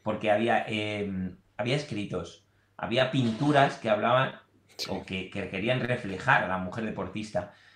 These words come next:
Speaker 1: Eh, muchísimos, mm, eh, poetas. Em, también en el campo de la publicidad, la publicidad se llenó, o sea, se llenó de mujeres deportistas.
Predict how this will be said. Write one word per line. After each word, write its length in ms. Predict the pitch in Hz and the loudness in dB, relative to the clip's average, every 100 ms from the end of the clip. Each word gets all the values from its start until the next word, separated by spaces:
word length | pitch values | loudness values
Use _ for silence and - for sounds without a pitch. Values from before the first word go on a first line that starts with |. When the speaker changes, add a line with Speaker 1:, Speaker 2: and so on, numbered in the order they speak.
| _ _ | _ _
Speaker 1:
Eh, 440 | 107 104 101 101 101 | -2 0 0 -2 -2
muchísimos, 640 | 110 101 110 117 139 - - | -4 -4 -6 -4 -4 -6 -14
mm, 360 | - 110 - - - | -18 -14 -16 -16 -12
eh, 460 | 107 95 98 - - _ | -10 -8 -10 -12 -18 _
poetas. 640 | 110 95 113 - - - _ _ _ - | -6 -2 0 -2 -2 -8 _ _ _ -8
Em, 720 | 98 98 95 95 92 90 87 _ _ _ _ | -4 -4 -4 -4 -4 -6 -10 _ _ _ _
también 400 | - 101 113 135 | -2 0 0 0
en 420 | 131 123 113 117 110 | 0 0 0 0 -2
el 140 | 104 | 2
campo 280 | 120 127 156 | 2 4 4
de 80 | 143 | 4
la 120 | 131 | 4
publicidad, 640 | 127 113 107 104 95 120 | 2 2 0 -2 2 2
la 120 | 131 | 2
publicidad 460 | 113 107 104 101 120 | 0 -2 -2 -2 -2
se 180 | 156 139 | 0 -2
llenó, 460 | 101 107 147 - | -2 0 -2 -4
o 40 | - | -2
sea, 260 | 110 - - - | -2 -2 -10 -10
se 180 | 117 107 | -4 -2
llenó 300 | 101 127 160 | 0 4 4
de 120 | 113 | 4
mujeres 320 | 110 117 120 | 0 0 -2
deportistas. 720 | 120 107 101 120 - 87 - | -2 -4 -4 -6 -4 -6 -6